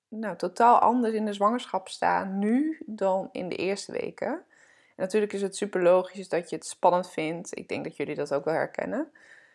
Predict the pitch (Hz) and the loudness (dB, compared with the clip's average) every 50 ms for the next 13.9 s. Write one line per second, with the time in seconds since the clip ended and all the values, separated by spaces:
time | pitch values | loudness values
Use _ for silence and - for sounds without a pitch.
0 | _ _ _ _ _ _ _ - 175 175 165 165 151 - - - 156 151 156 160 | _ _ _ _ _ _ _ -4 -2 -2 0 -2 -4 -6 -6 -6 -6 -4 -6 -6
1 | 156 160 156 156 175 175 175 - - 160 160 147 151 - - _ _ - - - | -8 -8 0 2 2 2 2 2 0 2 2 2 0 -2 -4 _ _ -10 -8 -6
2 | - - - - 170 170 - _ _ - 180 175 170 - 190 180 - - 190 190 | -6 -4 -6 -8 -10 -12 -14 _ _ -10 -10 -10 -4 -4 -4 -2 4 8 8 10
3 | 180 185 185 - 185 170 175 175 - 165 160 180 165 185 180 - - 190 180 170 | 10 8 6 2 0 0 0 0 2 0 0 2 -2 -4 -4 -4 -8 -8 -6 -6
4 | - - - 175 180 190 190 180 175 170 156 160 165 - - 170 180 - 175 170 | 0 2 4 4 4 2 0 -4 -2 0 0 0 0 -2 -4 -6 -6 -6 -8 -4
5 | 165 175 165 170 - - - - - 156 175 - - 165 - 180 160 160 160 - | 2 2 2 2 2 -8 -2 2 4 4 4 2 -4 -10 -6 -6 -6 -6 -6 -6
6 | - 156 165 165 - - 170 170 - - 190 196 196 214 180 - - 58 - 58 | -6 -8 -8 -8 -10 -10 -10 -10 -4 2 4 6 6 6 4 2 0 0 0 0
7 | - - 220 302 - - - _ _ - - - _ _ _ _ - 190 214 202 | 0 0 0 -2 -4 -8 -20 _ _ -20 -20 -20 _ _ _ _ -2 -2 -2 0
8 | - 214 233 277 285 240 190 170 165 175 - - 175 180 175 175 175 175 - 180 | 2 2 4 6 6 6 4 4 2 0 0 -2 -2 -2 0 -2 -4 0 2 0
9 | 175 185 - - - 185 190 190 180 - - 180 175 175 180 - - 185 175 170 | 0 0 -2 -4 -6 -6 -6 -6 -8 0 2 2 2 2 0 -4 -8 -8 0 4
10 | 190 208 247 262 254 - - - - - _ _ _ _ _ _ _ _ _ _ | 6 6 6 6 4 0 -12 -12 -12 -14 _ _ _ _ _ _ _ _ _ _
11 | _ - 180 202 220 220 220 269 254 247 226 - - 190 - - - 247 254 262 | _ -4 -2 0 2 4 4 4 2 2 -4 -4 -6 -10 -10 -4 -4 -2 -2 0
12 | 277 262 262 - 226 214 214 226 214 220 214 214 233 233 226 - - 220 220 - | -2 -4 -4 -4 -6 -6 -4 -6 0 2 4 4 4 2 0 -4 -6 -6 -6 -4
13 | - 220 196 208 202 214 214 - - - 175 175 175 170 170 175 - _ | 0 2 4 4 4 2 -2 -6 -10 -8 -8 -6 -6 -8 -8 -10 -12 _